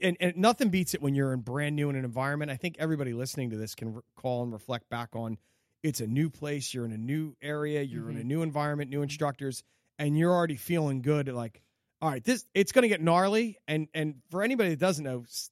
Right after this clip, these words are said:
Speaker 1: put it in your own words. What's C I A? I mean, it's
Speaker 2: It's, it was tough. Uh, one thing I didn't know going there was that, uh, the A M classes started at, like, five thirty in the morning.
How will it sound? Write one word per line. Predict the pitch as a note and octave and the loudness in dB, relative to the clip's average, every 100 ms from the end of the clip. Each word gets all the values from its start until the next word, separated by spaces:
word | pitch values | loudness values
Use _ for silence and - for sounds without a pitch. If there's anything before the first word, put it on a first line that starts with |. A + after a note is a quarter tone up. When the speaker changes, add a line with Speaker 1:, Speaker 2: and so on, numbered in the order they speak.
| _ | _
Speaker 1:
put | - B3 | 2 2
it | D4 | 4
in | B3 | 0
your | E3 E3+ | 2 2
own | D#3 | 2
words. | B2+ A#2 A2 | -2 -8 0
What's | G3 G#3+ | 0 2
C | - B3 | 0 2
I | F3+ | 2
A? | D3+ C#3 B2 | 2 -2 -4
I | C3+ | -6
mean, | E3+ | 2
it's | B3 - - _ _ | 2 2 -8 _ _
Speaker 2:
It's, | G3+ F#3+ D#3+ - - | -2 -2 -2 -8 -4
it | E3+ | -4
was | E3 - | -4 -4
tough. | D3 C#3+ - | -4 -4 -4
Uh, | D3 D3 C#3+ | 2 2 4
one | D#3+ E3+ | 0 0
thing | E3+ | 0
I | D#3+ | 0
didn't | D#3 D#3 | 2 0
know | D#3 D3+ | 0 0
going | D#3 D#3 | 0 -2
there | D#3 D#3+ | -2 -4
was | D#3 C#3+ | -4 -4
that, | C#3 C3+ - | -4 -6 -8
uh, | C#3 C3+ B2 | -10 -10 -10
the | C3+ | -10
A | C#3+ D3 | -4 -4
M | D3 | -4
classes | C#3+ D3 D3 D3+ | -6 -8 -6 -8
started | C#3 C#3+ C#3 | -8 -6 -6
at, | |
like, | C#3+ - | -8 -8
five | C3+ C#3+ | -8 -6
thirty | D3+ C#3+ | -6 -6
in | |
the | C#3+ | -8
morning. | C#3 D#3 | -10 -10